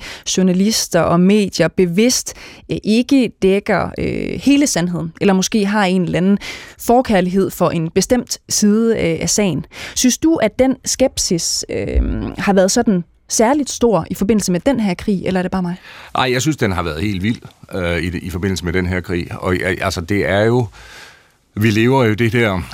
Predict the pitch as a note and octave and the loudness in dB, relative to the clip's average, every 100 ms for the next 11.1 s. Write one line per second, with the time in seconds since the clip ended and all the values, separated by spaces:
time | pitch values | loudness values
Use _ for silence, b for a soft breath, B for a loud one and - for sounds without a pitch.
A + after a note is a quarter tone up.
0 | - A#2+ A#2+ A2+ G#2+ G#2 G2+ B2 A#2 - | -4 -4 -2 -4 -2 -2 -2 -2 -2 -8
1 | - E2+ F#2 F2+ F#2+ F#2+ F#2 D#2+ F2 F#2 | -12 -6 -4 -2 0 0 0 -2 -2 0
2 | F2+ F2 E2+ E2 E2 D#2+ F2 E2+ F2 B2 | 0 0 0 -2 -4 -4 -2 0 2 0
3 | G#2 G#2 G#2 G2 F#2+ G2 G2+ F2 D#2+ F#2 | 0 0 -2 -2 -4 -2 -2 -2 -2 -2
4 | G2+ F#2 - - G2+ F2+ G2+ E2 - B | -4 -8 -12 -6 -4 -2 0 -2 -4 B
5 | B B B - - F#2 - G#2 - D3+ | B B B -6 -2 -2 0 -2 0 0
6 | C#3 F#2+ F#2+ G#2+ G#2 G#2 - F2+ E2 A2 | 2 2 -2 -2 -2 -2 -2 -2 0 0
7 | G2 F#2+ F2 F2+ F2+ G#2+ C3+ B2 B2+ E2+ | 0 -4 -2 -2 0 0 -2 -6 -12 -6
8 | F2 E2+ E2+ - F#2+ - G2 - _ - | -2 -2 -2 -2 -4 -2 -6 -6 _ -4
9 | F#2+ F2 C#2+ B B - G#2+ A2+ A2 B2 | -2 -2 -6 B B -6 -2 0 2 2
10 | B2+ A#2 G#2+ G2 G2 A#2+ A2+ F#2+ D2+ F2 | 2 2 -2 -2 -2 0 0 -2 -2 -2
11 | F2 | -4